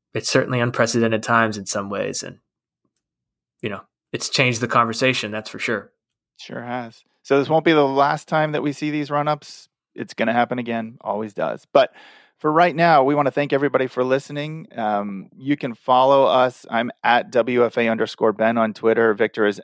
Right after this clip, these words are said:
Speaker 2: at W F A underscore Victor. You can email us, podcast at woodwardadvisors dot com, if you have suggestions or ideas.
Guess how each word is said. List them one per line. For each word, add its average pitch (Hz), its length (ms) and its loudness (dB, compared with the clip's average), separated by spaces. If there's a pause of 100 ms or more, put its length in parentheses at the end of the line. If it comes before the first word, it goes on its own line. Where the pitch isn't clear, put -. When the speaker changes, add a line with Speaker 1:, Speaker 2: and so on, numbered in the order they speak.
Speaker 2:
at 101 280 0
W 110 320 2
F 101 140 0
A 107 100 0
underscore 98 440 -4
Victor. 120 460 -2 (540)
You 135 160 -4
can 123 400 -2 (180)
email 147 520 4
us, 139 440 2 (160)
podcast 131 560 0
at 113 200 2
woodwardadvisors 117 1040 0
dot 107 240 0
com, 123 500 0
if 117 220 -4
you 110 100 -4
have 107 340 2
suggestions 135 600 -2
or 101 100 2
ideas. 135 600 0